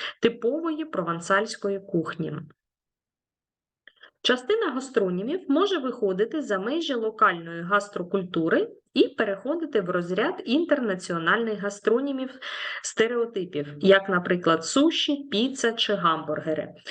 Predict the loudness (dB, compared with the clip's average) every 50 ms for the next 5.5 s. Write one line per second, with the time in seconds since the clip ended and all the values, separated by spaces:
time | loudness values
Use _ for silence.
0 | -10 -10 -10 -12 -10 _ -4 -4 0 2 2 2 4 2 2 2 0 -2 -2 -4
1 | -2 -2 -2 0 0 0 0 0 -2 0 0 2 2 2 2 0 2 0 0 0
2 | 0 0 0 0 0 2 2 2 2 2 0 -2 -2 -4 -4 -4 -2 0 0 0
3 | 0 -2 -2 -2 -2 -6 -8 -6 -6 -2 0 0 0 0 -4 -6 -8 -8 -4 -2
4 | 0 0 0 0 -2 -2 -2 -2 0 0 2 2 2 2 0 -2 -2 -4 -8 -8
5 | -10 -10 -12 -8 -6 -6 -6 -6 -8